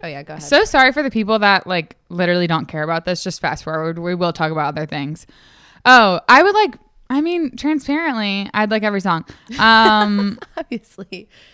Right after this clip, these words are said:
Speaker 2: uh, I was gonna say, I like Back to December a lot.
Speaker 1: Yeah, that's a good one.
Speaker 2: But that's, I mean, I would be content with Back to December. I mean, Enchanted is, a, it, I,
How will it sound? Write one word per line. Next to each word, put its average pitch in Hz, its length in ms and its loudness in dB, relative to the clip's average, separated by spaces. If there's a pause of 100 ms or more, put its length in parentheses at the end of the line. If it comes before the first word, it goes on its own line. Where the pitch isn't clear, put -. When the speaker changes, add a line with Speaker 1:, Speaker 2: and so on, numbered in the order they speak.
(1000)
Speaker 2:
uh, 208 680 6
I 214 100 4
was 220 80 4
gonna 240 140 0
say, 233 180 2
I 240 180 4
like 302 200 0
Back 190 240 4
to 190 80 -10
December 165 440 -4
a 151 120 -4
lot. 87 500 -6
Speaker 1:
Yeah, 175 580 -10
that's 170 220 -14
a 185 60 -12
good 156 200 -14
one. 143 460 -14 (120)
Speaker 2:
But 190 300 2 (220)
that's, 208 360 -2
I 214 60 -2
mean, 202 320 -4 (220)
I 208 100 0
would 220 120 -2
be 220 80 -6
content 185 480 -8 (540)
with 185 160 -4
Back 180 220 0
to 214 80 -10
December. 175 680 -4 (920)
I 247 80 2
mean, 277 120 2
Enchanted 294 520 0
is, 226 140 2
a, 196 220 -6
it, 185 220 -6
I, 202 100 2